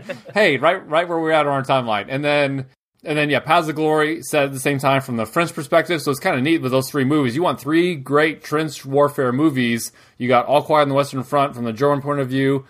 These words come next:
Speaker 2: nineteen seventeen from the British point of view, and Paths of Glory from the French point of view. So
Speaker 1: Yep.
Speaker 2: that, that, that's a great, great trench warfare, uh, trilogy there. And yeah, Paths, Paths of Glory is my favorite World War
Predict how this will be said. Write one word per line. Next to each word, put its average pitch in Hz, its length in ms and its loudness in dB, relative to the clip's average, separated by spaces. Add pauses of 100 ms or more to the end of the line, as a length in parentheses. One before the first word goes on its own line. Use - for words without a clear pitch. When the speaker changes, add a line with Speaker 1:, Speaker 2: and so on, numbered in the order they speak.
(460)
Speaker 2:
nineteen 139 400 0
seventeen 143 560 0
from 131 120 -4
the 117 60 -4
British 131 320 -2
point 135 160 0
of 127 80 0
view, 131 400 0 (320)
and 123 220 -6
Paths 131 240 2
of 131 80 0
Glory 127 280 2
from 123 180 -6
the 113 100 -4
French 127 340 -4
point 113 200 -2
of 98 100 -6
view. 92 400 -6 (140)
So 117 540 2
Speaker 1:
Yep. 113 80 -8
Speaker 2:
that, 151 180 4
that, 151 160 4
that's 165 200 2
a 123 100 2 (300)
great, 139 640 2
great 123 440 2
trench 127 300 -4
warfare, 117 840 0
uh, 110 180 2
trilogy 107 460 0
there. 101 400 -2 (240)
And 110 520 -2 (280)
yeah, 110 180 2
Paths, 135 460 0
Paths 135 320 2
of 117 40 -6
Glory 117 320 4
is 104 120 0
my 104 180 2
favorite 95 500 -6
World 107 340 -4
War 95 360 -4